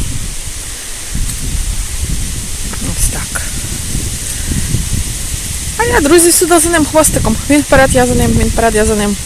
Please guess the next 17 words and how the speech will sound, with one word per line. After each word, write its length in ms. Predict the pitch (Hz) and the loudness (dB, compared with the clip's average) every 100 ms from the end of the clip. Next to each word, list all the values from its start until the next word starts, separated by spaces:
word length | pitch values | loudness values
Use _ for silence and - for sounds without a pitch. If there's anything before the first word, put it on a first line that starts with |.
| - | -4
Ну, 60 | 208 | -2
а 60 | |
що 120 | 233 254 | 2 4
сидіти 340 | - 214 190 | 4 2 2
вдома? 240 | 185 175 180 | 0 0 0
Ну, 60 | 247 | 0
а 60 | |
що 80 | - | 2
сидіти 300 | - 240 - | 2 2 0
вдома? 260 | 208 185 185 - - - - - - - - - - - - - | 0 0 0 0 2 2 0 0 0 2 4 4 2 4 4 2
Тільки 180 | - 277 | 4 4
що, 220 | 277 269 - - - - - - - - - - - - - - - - - - - - | 6 4 2 0 0 0 -4 -4 -2 -2 0 -4 -4 -4 -4 -6 -6 -6 -6 -6 -8 -6
тільки 180 | 254 269 | -2 0
що, 120 | 320 | 0
друзі, 280 | 262 294 277 | 0 -2 0
знаєте 320 | 285 285 269 | 0 0 -4
що? 220 | - 175 | -4 -4